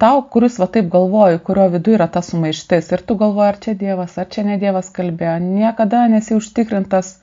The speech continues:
tuo, ką tu laikai Dievo balsu sau, Dievo girdėjimu sau. Žinai, kur yra tavo problema? Tu per daug reikšmės skiri tiems dalykams, kurie nėra Dievo balsas,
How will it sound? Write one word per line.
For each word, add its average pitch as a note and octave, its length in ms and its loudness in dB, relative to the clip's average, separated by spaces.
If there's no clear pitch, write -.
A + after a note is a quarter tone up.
tuo, G#3+ 200 4
ką G3 180 2
tu G3 160 -2
laikai G3 320 4
Dievo F#3 300 4
balsu F3 420 0
sau, F3 320 0
Dievo F3+ 240 0
girdėjimu G#3+ 480 0
sau. F#3 240 -4
Žinai, A3+ 300 6
kur A3+ 160 2
yra G3 80 4
tavo G3+ 240 2
problema? F3+ 580 0
Tu C4 60 4
per A3+ 260 4
daug C4 280 2
reikšmės F#3+ 720 0
skiri G3+ 320 0
tiems G3+ 280 0
dalykams, F3+ 560 -2
kurie F3+ 220 0
nėra F#3 300 0
Dievo E3+ 240 0
balsas, G#3 520 -4